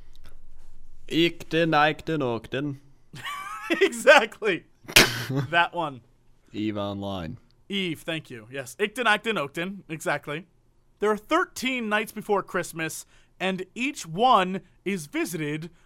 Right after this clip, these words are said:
Speaker 2: by one of the Yule Lads.
Speaker 1: Are
Speaker 2: And they
Speaker 1: they
Speaker 2: stay
Speaker 1: actual knights?
Speaker 2: No, no. These are n-, N, not K N.
Speaker 1: Oh, well, that's
Speaker 2: No.
Speaker 1: disappointing.
Speaker 2: Well, t-, they're, they're homeless guys who eat babies. Okay, anyway, so
Speaker 1: <laughs>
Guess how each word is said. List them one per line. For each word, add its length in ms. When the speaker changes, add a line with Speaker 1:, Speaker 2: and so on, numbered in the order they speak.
Speaker 2:
by 240
one 260
of 140
the 100
Yule 380
Lads. 580
Speaker 1:
Are 160
Speaker 2:
And 100
they 100
Speaker 1:
they 60
Speaker 2:
stay 160
Speaker 1:
actual 600
knights? 760
Speaker 2:
No, 420
no. 320
These 220
are 240
n-, 120
N, 420
not 240
K 240
N. 260
Speaker 1:
Oh, 380
well, 160
that's 100
Speaker 2:
No. 120
Speaker 1:
disappointing. 400
Speaker 2:
Well, 400
t-, 80
they're, 360
they're 160
homeless 340
guys 260
who 160
eat 220
babies. 480
Okay, 180
anyway, 280
so 280
Speaker 1:
<laughs> 240